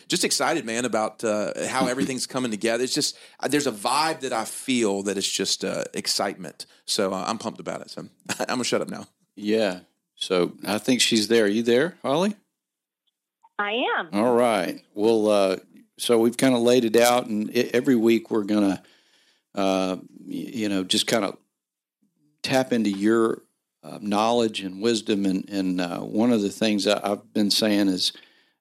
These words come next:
Speaker 2: uh, how, what a fantastic researcher you are. And, and, and she stays a-, ahead of things and really, really like a, like a, a bulldog gets to the truth of things. Um, and, uh,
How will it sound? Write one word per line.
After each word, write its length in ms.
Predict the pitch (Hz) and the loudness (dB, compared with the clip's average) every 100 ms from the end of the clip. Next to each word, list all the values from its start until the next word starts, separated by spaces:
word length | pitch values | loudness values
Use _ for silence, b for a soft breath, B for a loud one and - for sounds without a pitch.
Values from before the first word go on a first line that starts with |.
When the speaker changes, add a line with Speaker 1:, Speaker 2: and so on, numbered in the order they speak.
| - | -6
Speaker 2:
uh, 320 | 90 90 - | -2 -2 -2
how, 220 | - 104 | -4 -4
what 240 | - 101 104 | -2 0 2
a 100 | 92 | 0
fantastic 560 | - 92 - 110 - 95 | 0 -4 0 0 0 -4
researcher 520 | 95 113 113 101 - | 2 2 2 0 -2
you 280 | 92 92 92 | -2 0 2
are. 100 | 95 | 2
And, 160 | 98 - | -2 -4
and, 260 | 95 - 95 | -8 -8 -10
and 240 | 92 92 _ | -10 -10 _
she 220 | - 123 | -2 0
stays 360 | 110 - 113 101 | 2 2 0 0
a-, 160 | 98 - | -2 -4
ahead 520 | - - - 123 120 | -6 -2 0 2 2
of 240 | 101 90 - _ _ _ _ _ | 2 -4 -12 _ _ _ _ _
things 280 | 104 98 95 | 0 2 2
and 120 | 107 | 4
really, 320 | 143 165 156 | 6 6 6
really 360 | 127 123 113 101 | 6 6 4 4
like 280 | 104 101 98 | 0 -2 -4
a, 220 | 90 - _ _ _ _ _ - | -8 -10 _ _ _ _ _ -8
like 240 | 98 - | -8 -4
a, 320 | 87 87 101 - | -6 -4 -8 -8
a 320 | 92 92 - | -8 -6 -4
bulldog 520 | 107 107 101 92 92 | 0 0 2 -2 0
gets 280 | 117 113 - | 0 0 -2
to 200 | - 95 | -2 -4
the 120 | 90 | -4
truth 420 | - - 123 120 | -6 2 2 2
of 100 | 104 | -2
things. 600 | - - 92 87 87 - - | -4 -6 -2 -2 -2 -4 -6
Um, 380 | 87 92 87 85 - _ _ - | -10 -8 -10 -12 -16 _ _ -8
and, 300 | 87 87 90 | -4 -2 -2
uh, 300 | 85 82 | -4 -8